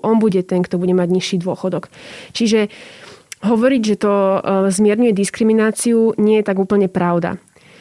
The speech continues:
Pravda by to do istej miery bola, keby naozaj ten bonus išiel len tomu rodičovi, ktorý je naozaj do budúcna na dôchodku ukrátený, pretože ostal s dieťaťom doma.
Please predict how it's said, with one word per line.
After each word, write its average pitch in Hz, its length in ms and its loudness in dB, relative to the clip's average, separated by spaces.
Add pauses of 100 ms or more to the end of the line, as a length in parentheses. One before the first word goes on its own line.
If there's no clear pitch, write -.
(120)
Pravda 226 320 0
by 233 120 0
to 220 80 0
do 214 80 2
istej 214 240 0
miery 202 240 2
bola, 190 480 -2
keby 196 240 -2
naozaj 196 480 0
ten 180 240 0
bonus 202 560 0
išiel 196 320 -2
len 190 80 0
tomu 214 240 2
rodičovi, 190 640 -2
ktorý 196 360 0
je 185 40 2
naozaj 196 360 2
do 185 120 0
budúcna 190 440 -2
na - 40 0
dôchodku 190 400 -4
ukrátený, 185 640 0
pretože 185 400 -2
ostal 185 400 -4
s - 80 -10
dieťaťom 180 400 -2
doma. 175 240 -2